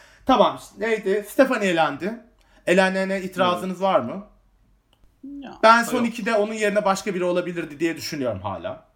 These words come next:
Speaker 1: Ben ondan daha kötüleri vardı diye düşünüyorum. Ama eyvallah diyoruz.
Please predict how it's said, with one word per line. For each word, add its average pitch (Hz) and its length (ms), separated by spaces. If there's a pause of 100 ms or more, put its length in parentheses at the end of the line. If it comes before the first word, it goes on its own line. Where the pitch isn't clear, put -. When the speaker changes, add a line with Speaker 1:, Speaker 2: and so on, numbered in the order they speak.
(260)
Speaker 1:
Ben 143 80
ondan 175 320
daha 170 180
kötüleri 160 380
vardı 139 300
diye 101 160
düşünüyorum. 98 480 (220)
Ama 208 360 (400)
eyvallah 131 520
diyoruz. 185 360